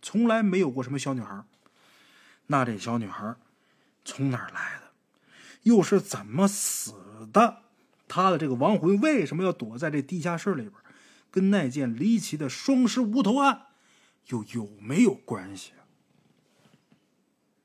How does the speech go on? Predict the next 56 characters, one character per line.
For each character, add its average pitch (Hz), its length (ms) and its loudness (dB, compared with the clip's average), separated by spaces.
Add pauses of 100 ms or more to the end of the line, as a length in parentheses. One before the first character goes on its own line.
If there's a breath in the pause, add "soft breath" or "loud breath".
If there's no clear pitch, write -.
(440)
这 233 120 -2
一 254 180 6
连 202 300 2
串 233 340 -2
的 117 60 -4
疑 110 220 -6
问 123 260 -6 (360)
在 160 160 -2
鬼 139 180 -4
友 139 60 -2
的 117 140 -8
脑 120 180 -4
海 127 160 -6
里 120 80 -6
边 - 180 -16
翻 269 300 4
来 202 140 2
覆 170 180 0
去 143 140 -2
出 135 180 -4
现。 135 200 -8 (760 soft breath)
咱 196 160 -2
们 214 80 2
鬼 220 120 0
友 147 100 2
看 180 240 -2
不 117 80 -2
见 110 160 -6
鬼， 110 140 -18 (560)
也 202 120 2
找 117 280 0
不 156 100 -8
着 202 160 2
明 185 180 2
白 202 60 4
人 185 240 2
问。 240 220 4 (520)
筒 190 280 0
子 269 100 2
楼 254 200 6
幺 302 260 6
零 262 180 4
七 269 220 6
房 226 200 2
间 254 160 2
发 247 220 0
生 240 140 2
的 233 80 4
命 240 200 6
案， 247 240 2 (400 loud breath)
公 311 220 6
安 311 120 10
人 247 140 6
员 220 240 2
一 247 160 6
定 262 260 4